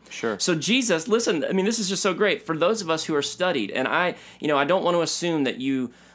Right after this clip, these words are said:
Speaker 2: love the scriptures, you read the scriptures, you hide them in your heart, not just in memory, but, like, it's part of who you are. But I just want to say I've spent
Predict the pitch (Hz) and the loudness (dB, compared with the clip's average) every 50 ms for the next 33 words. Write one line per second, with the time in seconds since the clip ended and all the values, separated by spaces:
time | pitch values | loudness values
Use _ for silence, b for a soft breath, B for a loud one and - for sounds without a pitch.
0 | B - 131 156 175 175 156 165 - - 170 165 - 156 156 135 139 139 127 143 | B -2 2 2 2 2 0 -4 -4 -4 -4 -6 -4 -6 -8 -6 -6 -6 -2 -2
1 | 160 156 147 - - 160 - - 139 123 131 131 - 151 160 165 165 160 151 147 | -2 -2 -2 -4 -6 -6 -6 -6 -8 -8 -8 -8 -4 -2 0 0 0 0 -2 -2
2 | 143 - 151 143 123 147 151 147 143 135 - 135 127 135 139 147 143 131 123 117 | -2 0 0 0 0 0 -2 -2 -4 -4 -2 0 2 2 2 2 2 0 0 -2
3 | 107 117 98 98 117 120 117 - 117 - - - - - - 151 151 147 135 131 | -4 -6 -6 -2 -4 -4 -4 -6 -10 -12 -12 -14 -14 -2 0 0 2 2 -2 -2
4 | 139 131 123 123 123 131 135 139 127 113 107 - - 113 127 147 139 147 135 - | -4 -2 -2 0 2 2 2 2 2 0 0 -2 0 2 0 2 0 -2 -6 -6
5 | 123 113 110 - - 123 110 101 113 107 - - - 131 120 107 | -6 -6 -6 -6 -4 -2 -2 -2 -4 -4 -10 -6 -4 -4 -4 -4